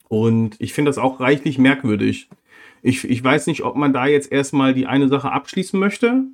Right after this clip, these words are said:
<laughs> Also, ne, also Januar, Stadia ist dicht und dann, ähm, wird im Hintergrund bereits an, ja, weiß ich nicht, an irgendwas anderem gearbeitet, mit zum Beispiel Ubisoft. Aber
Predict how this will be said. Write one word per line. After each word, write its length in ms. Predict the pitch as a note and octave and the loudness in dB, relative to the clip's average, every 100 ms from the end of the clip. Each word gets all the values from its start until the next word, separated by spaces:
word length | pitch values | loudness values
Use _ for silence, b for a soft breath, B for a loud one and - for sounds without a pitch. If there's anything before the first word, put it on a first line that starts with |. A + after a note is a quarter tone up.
| _ | _
<laughs> 300 | - E3+ D3+ D3+ b b b | 0 0 0 -6 b b b
Also, 320 | - A#2+ B2+ A#2+ | -2 2 2 2
ne, 260 | A#2+ C3+ - | 0 0 -2
also 160 | A#2+ A#2 | 0 2
Januar, 600 | G#2+ B2+ D3 C#3+ D3 - | 4 4 4 4 2 -2
Stadia 280 | - B2+ A#2+ | 2 4 4
ist 180 | A2 | 2
dicht 240 | B2 - - | -2 -2 -4
und 180 | B2 A#2 | -6 -2
dann, 360 | A#2+ B2 B2 A2+ | 0 0 0 -2
ähm, 960 | A#2 A#2+ A#2 B2 B2+ A#2+ - - A2+ | -2 -2 -2 -2 -4 -6 -8 -8 -4
wird 200 | A#2 B2+ | 0 0
im 100 | C3 | 2
Hintergrund 460 | A#2 B2+ A2 B2 A#2+ | 2 2 2 2 2
bereits 400 | A2 A#2+ A2+ - | 0 0 -2 -4
an, 580 | A2+ A2+ A2+ A2+ A#2 A2+ _ _ _ _ | -4 -4 -4 -4 -6 -10 _ _ _ _
ja, 240 | G2 G2+ G#2+ | -4 0 2
weiß 160 | A#2 | 2
ich 80 | A#2+ | 2
nicht, 300 | G#2 G#2 - | 0 -2 -4
an 180 | G#2 G#2+ | -6 -4
irgendwas 240 | A#2 A2+ | -2 -4
anderem 260 | - A#2 B2 | -2 2 4
gearbeitet, 720 | B2+ G#2+ B2+ C#3 C#3 D3+ - | 2 0 0 2 0 -2 -6
mit 220 | G2+ C3 | -2 -2
zum 140 | C3 B2+ | 2 2
Beispiel 360 | C3 C3 C3+ | 2 2 4
Ubisoft. 520 | C3+ C3+ C3 C#3+ D3 _ b b b b b _ | 4 2 -4 -6 -6 _ b b b b b _
Aber 720 | - A#2 G#2+ A2 G#2+ G#2+ G#2 | 0 2 4 4 4 2 -4